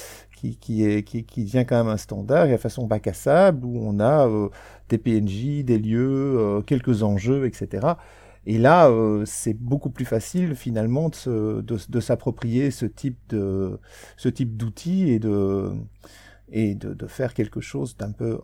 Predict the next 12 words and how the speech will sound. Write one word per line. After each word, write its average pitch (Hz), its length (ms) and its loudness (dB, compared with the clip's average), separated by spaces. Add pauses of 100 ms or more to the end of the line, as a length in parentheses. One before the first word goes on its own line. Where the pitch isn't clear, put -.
d'un 101 160 -10
peu, 113 320 -8
d'un 101 100 -10
peu 113 120 -10
original, 107 580 -4
entre 104 180 -8
guillemets, 104 440 -4
et 107 40 -2
d'adapter 110 480 0
au, 104 400 -8 (140)
au - 80 -12
personnage. 104 640 -8